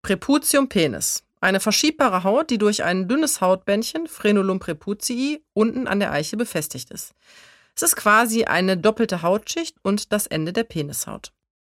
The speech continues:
Außerdem ist die Vorhaut eine Art Hautreserve, wenn sich der Penis bei der Erektion vergrößert und verlängert. Sie schützt die empfindliche Eichel vor Austrocknung, Verletzung, Schmutz und Infektion.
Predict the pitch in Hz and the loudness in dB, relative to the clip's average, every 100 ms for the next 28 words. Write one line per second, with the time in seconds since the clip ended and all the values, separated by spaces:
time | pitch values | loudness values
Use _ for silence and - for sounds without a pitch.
0 | - 254 269 269 190 - 175 - 190 208 | 0 0 2 -2 -2 -4 -6 0 2 4
1 | 214 220 - 175 175 151 151 - 226 294 | 2 0 -2 -4 -4 -4 -4 -4 -2 -2
2 | - 160 143 147 202 220 214 233 - - | -2 -6 -2 -4 -2 -2 -2 -2 -6 -6
3 | 185 180 220 - 170 143 160 151 - 175 | -2 0 0 0 -2 -2 -4 -4 -6 -6
4 | 170 156 147 147 170 - 240 - 220 247 | -4 -6 -4 -4 -2 -2 -4 -4 -4 -2
5 | 185 147 - _ _ _ _ _ _ - | -2 -2 -14 _ _ _ _ _ _ -10
6 | 190 240 - 359 - 208 196 - 233 233 | 0 0 0 -4 -4 -2 -2 0 -2 -2
7 | - - - 190 226 208 160 - 156 - | -6 -6 -6 -6 -6 -8 -6 -4 -4 -4
8 | 233 240 269 285 - 185 165 170 - 220 | -6 -6 -6 -8 -8 -4 -2 -2 -2 -4
9 | 240 - 175 175 - - 185 208 240 226 | -4 -4 -4 -4 -8 -8 -6 -4 -6 -8
10 | - 143 - | -6 -6 -8